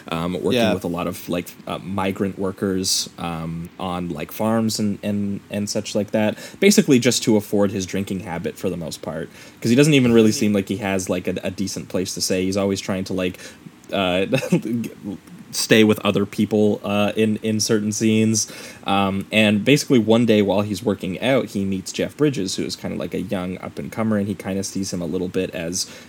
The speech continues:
Speaker 1: a younger version of himself. And he's like, "You know what? You should get into fighting, and you should, you know, start using your body. You shouldn't waste your prime years like I kinda felt like I did."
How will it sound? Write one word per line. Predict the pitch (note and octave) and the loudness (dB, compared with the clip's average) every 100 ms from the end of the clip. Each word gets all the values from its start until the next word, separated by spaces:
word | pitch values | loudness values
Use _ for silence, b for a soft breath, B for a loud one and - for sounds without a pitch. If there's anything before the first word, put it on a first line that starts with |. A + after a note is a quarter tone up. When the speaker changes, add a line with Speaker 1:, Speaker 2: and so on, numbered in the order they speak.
| B | B
Speaker 1:
a | |
younger | G2 G2 G2 G2 F#2+ | 0 2 2 0 -2
version | F#2+ F#2 - F2+ - | -2 -4 -4 -8 -6
of | F2+ - | -8 -6
himself. | F2 C#3+ D#3+ - | -2 0 0 0
And | G#2+ | -2
he's | G2+ | -2
like, | G2 | -2
"You | D#3+ | 0
know | |
what? | D3+ | 0
You | B2+ | 0
should | D3 D#3+ | 0 -2
get | A#2+ A2 - | 2 2 0
into | F#2+ G2 - | -4 -4 -2
fighting, | F3 A3+ G2+ F2+ | 2 4 2 -2
and | F2 F2+ B B B | -4 -8 B B B
you | G#2 G2 | 0 2
should, | G2+ - G#2+ G#2 G2+ B B B | 4 4 6 6 2 B B B
you | G#2+ | 0
know, | F#2 | 2
start | G2 - G#2+ | 2 4 4
using | G#2 G#2 G#2 G2+ | 4 4 4 2
your | G2+ | 2
body. | F#2+ B2 A2+ | 4 4 4
You | F#2+ | 2
shouldn't | G#2+ G2+ E2+ | 0 0 2
waste | G2 - | 2 2
your | G#2 | -2
prime | - F#2+ F#2 F#2+ | -2 -2 0 2
years | A2+ D3+ G2+ F#2+ | 4 4 4 0
like | E2+ | -2
I | F2+ | -4
kinda | G#2 F#2 | -4 -4
felt | - F#2+ | -2 -2
like | F#2+ F#2 | -2 0
I | C3 | 2
did." | B2+ G2+ F#2+ | 4 2 2